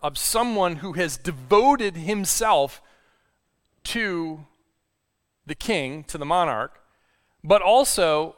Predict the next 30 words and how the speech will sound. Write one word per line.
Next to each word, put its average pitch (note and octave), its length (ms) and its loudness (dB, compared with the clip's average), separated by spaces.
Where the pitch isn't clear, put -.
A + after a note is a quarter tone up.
her F#3+ 120 0
husband, E3 480 0
both G#3 320 4
of D3 100 -8
them. A2 180 -12
That G#3+ 140 4
adds A3+ 180 4
a G3+ 40 0
little F#3+ 140 0
wrinkle G3 300 -2
to - 160 -10
this, G2+ 180 -12
doesn't D#3+ 300 -2
it? - 80 -16
It's D#3 180 -8
not A3 220 2
just G3 240 -6
Uriah, F3 420 4
some D3+ 260 -2
guy. B2+ 540 0
Uriah F3 360 4
the E3 100 -2
Hittite, F3 460 2
who E3+ 420 -8
is D#3 180 -6
numbered F3 300 0
among D#3 380 0
David's C#3+ 300 -6
mighty C3 260 -6
men, D3 440 0